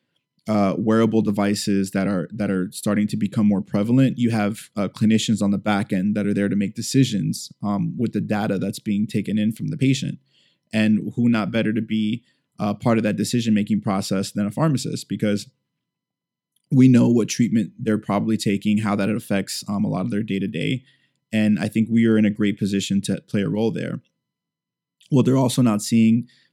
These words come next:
or talking about on the news is how, uh, technologies like Alexa are creating, um,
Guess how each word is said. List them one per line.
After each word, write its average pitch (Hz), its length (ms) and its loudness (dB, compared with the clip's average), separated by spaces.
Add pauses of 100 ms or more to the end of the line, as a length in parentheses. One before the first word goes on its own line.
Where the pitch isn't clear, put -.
or 110 180 2
talking 110 380 -2
about 107 160 2
on 110 80 4
the 104 80 6
news 104 340 4
is 101 120 -4
how, 98 540 -2
uh, 98 400 -4
technologies 107 640 0
like 101 320 -2
Alexa 104 720 -2 (140)
are 101 340 -2 (300)
creating, 110 640 4
um, 104 420 -2